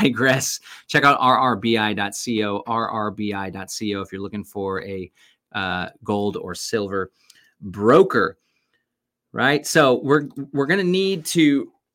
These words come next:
opt out of this paradigm. We're going to need to do our due diligence. The central bank digital currency system is being implemented. It is going to be programmable. It is going to control your behavior.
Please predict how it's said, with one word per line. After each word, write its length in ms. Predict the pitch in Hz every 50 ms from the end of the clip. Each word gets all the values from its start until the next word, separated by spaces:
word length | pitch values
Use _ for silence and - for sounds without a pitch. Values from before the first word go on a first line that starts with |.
| _ -
opt 300 | 151 170 185 180 - - - -
out 260 | 165 170 170 170 -
of 140 | 147 135 127
this 120 | 135 127 -
paradigm. 720 | - - 165 160 160 147 156 151 151 151 151 151 147 127 135
We're 80 | 127 123
going 280 | 120 139 143 147 143 139
to 60 | 135
need 320 | 139 143 147 147 147 135
to 80 | - 120
do 440 | 110 110 117 127 139 139 139 143 135
our 160 | - 117 107
due 200 | 98 113 110 104
diligence. 640 | 90 101 123 131 131 127 117 120 123 127 123 120 -
The 80 | - 101
central 340 | - - 135 123 - 127 117
bank 200 | 127 123 113 120
digital 260 | 127 113 110 113 101
currency 400 | - 131 123 117 107 - 110 104
system 460 | - - 127 120 - - 120 117 113
is 260 | - 147 139 139 123 127
being 320 | _ 127 123 123 117 120
implemented. 680 | - 135 127 113 120 123 120 120 117 117 120 120 107 110
It 120 | 104 - _
is 260 | 147 143 143 131 131
going 220 | - 131 127 123
to 40 | 117
be 120 | 110 113 -
programmable. 920 | - - 123 117 113 113 113 113 117 117 113 107 110 113 110 113 110 -
It 140 | 110 104 92 _
is 320 | 147 147 143 143 131 -
going 340 | - 127 120 120 120 120 117 117
to 200 | - 113 107 -
control 720 | - 117 104 101 - - - 131 123 123 120 117 120 113
your 180 | 110 104 104 104
behavior. 600 | 90 98 95 117 120 123 117 113 120 120 120 113